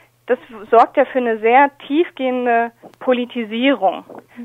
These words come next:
sozusagen. Also sowohl wenn die Begegnung mit Tätern, der eigene Opa zum Beispiel, für Reibungspunkte, aber auch wenn wir noch ehemalige Widerstandskämpferinnen treffen können, für Identifizierung.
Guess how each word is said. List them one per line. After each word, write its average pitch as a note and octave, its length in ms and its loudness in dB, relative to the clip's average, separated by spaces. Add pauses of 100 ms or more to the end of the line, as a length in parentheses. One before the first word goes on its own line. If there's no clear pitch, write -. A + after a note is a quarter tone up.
sozusagen. G3 720 0
Also G3+ 280 -4
sowohl A3 680 0 (600)
wenn G3+ 540 -4 (280)
die A3 60 -8
Begegnung G#3+ 520 -4
mit G3 120 -4
Tätern, D#4 480 0
der B3 160 4
eigene G#3 260 0
Opa C4 380 2
zum C4 140 -2
Beispiel, C4+ 600 0
für A3 320 0
Reibungspunkte, C#4 840 0
aber G#3 280 2
auch A3 240 2
wenn A3+ 180 -4
wir A3 80 -2
noch G#3+ 280 -2
ehemalige A3 560 -2
Widerstandskämpferinnen G3 1120 -4
treffen G3+ 380 -10
können, G#3+ 240 -10 (300)
für - 120 -12
Identifizierung. A3+ 1120 -4